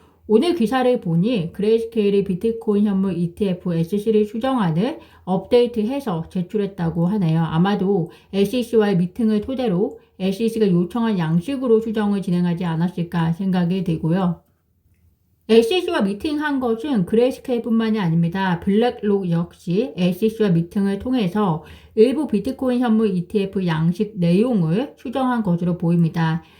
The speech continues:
에스이씨와의 미팅을 통해서 구체적인 수정안의 반영은 결국에는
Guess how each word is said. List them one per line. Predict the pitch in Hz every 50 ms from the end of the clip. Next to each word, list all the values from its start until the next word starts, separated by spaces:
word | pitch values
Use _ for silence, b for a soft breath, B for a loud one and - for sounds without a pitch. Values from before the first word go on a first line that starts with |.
| B B B -
에스이씨와의 | 190 202 214 208 320 330 330 330 320 285 262 262 240 196
미팅을 | 185 180 - - 262 262 254 247
통해서 | - 294 294 302 285 - 202 175 185 180 165 160 -
구체적인 | - 175 175 - - 285 285 262 262 247 233 214 226 226 220
수정안의 | - 240 226 269 262 254 233 226 220 214 208 208
반영은 | - - 180 170 170 196 208 208 175 160 160 185 202 170 151 156
결국에는 | - - 175 170 165 196 208 208 208 202 196 202 202 202